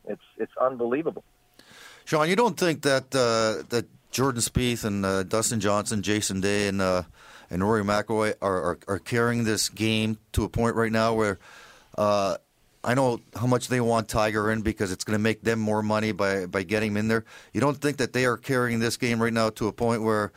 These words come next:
Speaker 2: uh, they should be satisfied, uh, with everything that they're, uh, that, that they're getting?
Speaker 1: Well, you see, golf is never gonna go away. I mean, it's, it's an unbelievable sport, game, discipline. I mean, it's, it, it goes,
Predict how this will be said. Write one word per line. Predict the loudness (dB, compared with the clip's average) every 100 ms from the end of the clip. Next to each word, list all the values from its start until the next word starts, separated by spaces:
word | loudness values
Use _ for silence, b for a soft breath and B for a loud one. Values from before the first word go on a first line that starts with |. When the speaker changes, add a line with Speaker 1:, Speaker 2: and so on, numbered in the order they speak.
| B B B B -2
Speaker 2:
uh, | 0 2
they | 0
should | -2 -2
be | -2
satisfied, | 0 0 0 -2 0 0 0 0
uh, | 0 2 2 0
with | 0
everything | 0 0 0
that | -2 -2
they're, | -2 0 -2 -8 -18 -4
uh, | 0 0
that, | -2 -6 -6
that | -2
they're | 0
getting? | 0 -2 -4 -10 _ _ _ _ _
Speaker 1:
Well, | 2 2 0
you | -4 -8
see, | -10 -8 -4 -4 0
golf | 0 0 -2
is | -4
never | -2 -2
gonna | -2 -4
go | -2 0
away. | 0 -2 -2 -2
I |
mean, | -4 -4
it's, | -6 -6 -4
it's | -2 0 0
an | -2 0
unbelievable | 0 2 2 2 2 0 -2 -2 -2 -4
sport, | -2 4 4 4 -2 -16
game, | -6 -4 -4 -8 -10 -8
discipline. | -6 -6 -8 -8 -2 0 0 -2 -4
I | -2
mean, | 0 0
it's, | -2 -4
it, | -8 -2
it | -2
goes, | 2 2